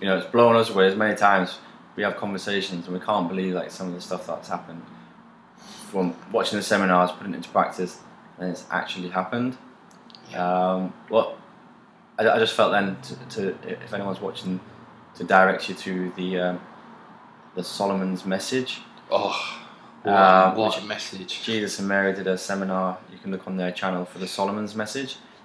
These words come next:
Speaker 2: It's
Speaker 1: Yeah.
Speaker 2: a Paget message.
Speaker 1: The Paget message, yeah. Uh, oh, so they were, they're channeling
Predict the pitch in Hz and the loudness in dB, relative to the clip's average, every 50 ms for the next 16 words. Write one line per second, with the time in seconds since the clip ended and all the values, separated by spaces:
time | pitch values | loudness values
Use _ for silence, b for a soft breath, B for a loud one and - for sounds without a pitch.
0 | - - 87 98 - - - - 113 - - - 87 87 - - - 87 87 - | -12 -6 -4 -4 -4 -2 2 0 0 0 0 -6 -6 -6 -6 -4 -6 -6 -6 -6
1 | - - - 92 - - 101 92 - - - 82 92 - - 92 92 - - 104 | -12 -12 -14 -10 -2 0 0 0 0 -2 -8 -10 -10 -10 -10 -10 -10 -8 -6 -6
2 | 101 - - - - - - - - - - - 87 87 92 90 - - - 117 | -6 -6 -8 -12 -20 -20 -20 -20 -20 -20 -14 -10 -8 -6 -6 -6 -4 2 6 6
3 | 120 104 - - - 113 104 104 101 104 104 104 104 110 104 104 101 98 95 - | 6 6 6 2 0 0 0 0 0 0 0 0 0 0 0 2 0 0 -2 -2
4 | 113 110 107 98 95 92 92 92 | -2 -2 -2 -2 -4 -4 -4 -6